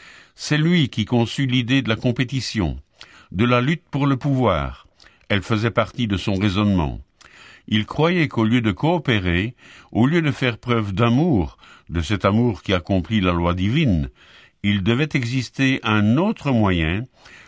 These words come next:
une autre méthode qui consiste à concurrencer et à foncer sans se soucier des autres. Satan s'est persuadé qu'au lieu de dire la vérité,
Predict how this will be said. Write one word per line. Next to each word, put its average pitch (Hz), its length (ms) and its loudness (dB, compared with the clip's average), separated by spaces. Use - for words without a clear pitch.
une 104 300 4
autre 185 320 0
méthode 117 480 0
qui 110 180 -8
consiste 117 600 -4
à 104 100 -4
concurrencer 123 960 -4
et 101 160 0
à 107 60 2
foncer 120 680 -2
sans 170 220 -2
se 156 140 -4
soucier 139 340 -4
des 110 240 -2
autres. 73 280 -6
Satan 180 400 0
s'est 160 140 -6
persuadé 135 600 -2
qu'au 110 140 -2
lieu 104 160 2
de 98 120 0
dire 104 200 0
la 101 100 2
vérité, 98 600 -2